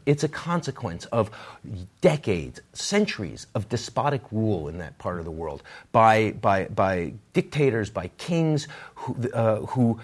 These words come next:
have pro-, provided no semblance of responsible governance,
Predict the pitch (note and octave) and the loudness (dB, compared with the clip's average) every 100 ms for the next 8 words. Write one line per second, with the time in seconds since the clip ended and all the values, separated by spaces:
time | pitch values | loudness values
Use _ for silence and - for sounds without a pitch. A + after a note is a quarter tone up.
0 | - - A#2 G2+ - A2 - G#2+ G2+ G2 | -12 -4 -4 -4 -6 -6 -4 0 2 2
1 | G2+ F2+ - A2 A2+ C#3+ D#3+ D#3+ - - | 0 -6 -4 2 8 10 8 4 -2 -2
2 | B2+ G#2 G2 F2+ - G#2 F#2 G2+ - G#2+ | -2 0 -2 -4 -4 -4 -4 -4 -2 -2
3 | G#2+ - F2 F#2 F#2+ F#2+ F2 | -2 -8 -4 -2 -2 -4 -6